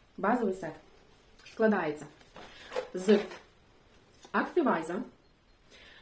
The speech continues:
Basic і Restorator. Це група товарів, це група продуктів. А,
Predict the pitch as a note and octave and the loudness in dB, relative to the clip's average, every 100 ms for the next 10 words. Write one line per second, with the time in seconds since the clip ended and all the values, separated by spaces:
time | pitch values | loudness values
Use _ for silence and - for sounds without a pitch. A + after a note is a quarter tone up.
0 | - - - - - - - - - - | -20 -16 -10 -10 -10 -16 -20 -20 -20 -12
1 | - - G#3 F#3 - G3+ A#3 - - - | -12 -2 4 4 2 -2 -4 -4 -6 -12
2 | - C#3+ - - - _ - - - - | -12 -14 -14 -20 -20 _ -20 -20 -20 -20
3 | - - - - - - - - - E4+ | -20 -20 -20 -20 -20 -20 -20 -6 4 4
4 | - G#3+ A#3 A#3+ F#3 E3 - - - - | 4 -2 -4 -2 -2 -4 -10 -16 -16 -16
5 | - - - D4 C#4+ C#4 C4 G#3 E3+ F#3 | -18 -20 -2 2 2 2 0 -2 -2 -6
6 | G#3+ B3+ - G#3+ B3 - G#3 F3+ - G3+ | -8 -8 -2 -2 -2 -2 0 0 -2 -8
7 | G#3 - - - - - - | -8 -12 -20 -20 -20 -16 -8